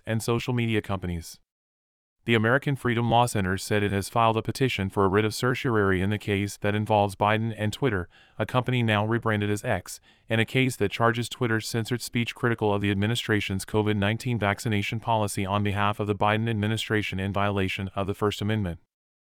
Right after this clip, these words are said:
It was after Doctor Colleen Huber posted a statement on her social media account from a well-known Israeli newspaper reporting on findings of mortality rates related to the covid nineteen vaccinations used in Israel that the corporation permanently suspended her account.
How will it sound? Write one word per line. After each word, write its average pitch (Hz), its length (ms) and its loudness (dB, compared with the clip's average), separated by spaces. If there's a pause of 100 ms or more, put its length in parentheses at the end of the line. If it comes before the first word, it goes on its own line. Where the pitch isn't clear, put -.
(360)
It 123 80 4
was 131 160 4
after 127 280 2
Doctor 107 340 4
Colleen 117 400 2
Huber 117 320 4
posted 113 400 -2
a 110 60 0
statement 101 440 0
on 98 140 2
her 98 100 2
social 117 360 0
media 110 300 2
account 92 380 -2
from 101 200 0
a 98 60 4
well-known 110 420 2
Israeli 110 400 0
newspaper 104 520 2
reporting 107 460 0
on 98 140 0
findings 110 420 0
of 101 80 -2
mortality 107 520 0
rates 92 360 0
related 107 340 2
to 101 80 -4
the 101 100 0
covid 110 280 0
nineteen 107 420 0
vaccinations 101 760 -2
used 107 240 0
in 104 80 -2
Israel 104 480 0
that 98 140 -2
the - 60 0
corporation 107 640 2
permanently 113 520 -2
suspended 107 420 -4
her 92 140 0
account. 101 420 -4